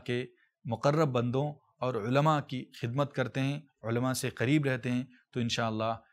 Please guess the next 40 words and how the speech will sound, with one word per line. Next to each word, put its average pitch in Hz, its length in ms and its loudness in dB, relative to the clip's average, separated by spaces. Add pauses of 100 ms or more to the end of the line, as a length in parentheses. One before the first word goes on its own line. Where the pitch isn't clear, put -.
(140)
اس 135 140 -4
کا 139 140 2
فائدہ 117 480 0
دنیا 117 200 0
اور 113 120 0
آخرت 110 420 -4 (200)
دونوں 170 300 4
کے 156 120 -4
اندر 120 200 0 (100)
اللہ 117 200 -2
سبحانہ 107 320 -4
و 107 100 -4
تعالیٰ 104 320 -4 (320)
ضرور 117 320 4
دے 92 220 -2
گا۔ 87 120 -12 (200)
اسی 156 180 4
طریقے 180 360 4
سے 175 120 -2
ایک 147 240 2
بات 143 300 2
یہ 131 80 0
بھی 160 120 2
پتہ 143 260 2
چلی 131 300 -2 (500)
کہ 147 80 2
ہمیں 127 340 2
ہمیشہ 139 640 2 (240)
اخروی 175 460 4
چیز 160 260 2
کو 160 120 0
ترجیح 135 400 2
دینا 127 220 0
چاہیے۔ 117 400 -2 (480)
صحابی 151 500 2
رسول 147 280 2
سے 135 160 -2
جب 120 180 -6
پوچھا 135 280 0
گیا 123 240 -2